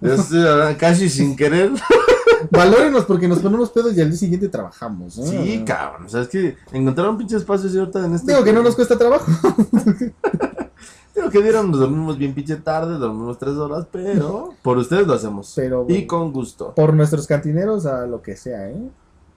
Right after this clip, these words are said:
Speaker 1: Ave María.
Speaker 2: Ah, oye,
Speaker 1: No.
Speaker 2: también llegaron muchas solicitudes para yeguas.
Speaker 1: Oh, sí, ¿eh?
Speaker 2: ¿Eh?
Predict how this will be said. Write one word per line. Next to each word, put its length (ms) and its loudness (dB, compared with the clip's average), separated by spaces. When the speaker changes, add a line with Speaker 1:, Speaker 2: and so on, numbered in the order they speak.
Speaker 1:
Ave 380 -2
María. 500 -8
Speaker 2:
Ah, 100 2
oye, 180 2
Speaker 1:
No. 80 -4
Speaker 2:
también 360 0
llegaron 280 0
muchas 200 -4
solicitudes 480 -8
para 220 -10
yeguas. 880 -14
Speaker 1:
Oh, 420 4
sí, 360 -2
¿eh? 180 0
Speaker 2:
¿Eh? 140 -8